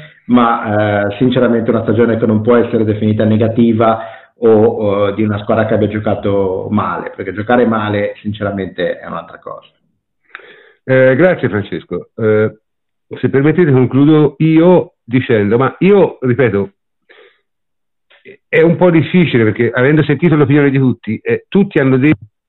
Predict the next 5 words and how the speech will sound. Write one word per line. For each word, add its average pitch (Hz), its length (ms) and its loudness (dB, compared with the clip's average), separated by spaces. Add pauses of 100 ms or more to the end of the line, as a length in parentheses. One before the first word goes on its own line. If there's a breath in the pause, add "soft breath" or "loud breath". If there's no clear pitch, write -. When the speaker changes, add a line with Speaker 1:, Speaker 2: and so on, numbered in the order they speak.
(1300)
Speaker 2:
alcune 165 420 0
cose 156 240 2
giuste 165 360 2
secondo 131 320 2
me 143 280 2